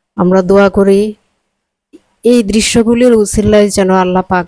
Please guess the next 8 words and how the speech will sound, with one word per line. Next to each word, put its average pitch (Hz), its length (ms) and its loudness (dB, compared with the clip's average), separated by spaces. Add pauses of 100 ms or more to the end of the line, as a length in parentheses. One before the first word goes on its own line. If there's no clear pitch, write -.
(140)
তাদের 175 340 0 (400)
নেক 196 280 2 (120)
দাবিগুলি 180 640 0 (1200)
কবুল 190 260 2
ও 185 80 2
মঞ্জুর 180 340 0
করে 180 240 -2
নেন। 175 240 -2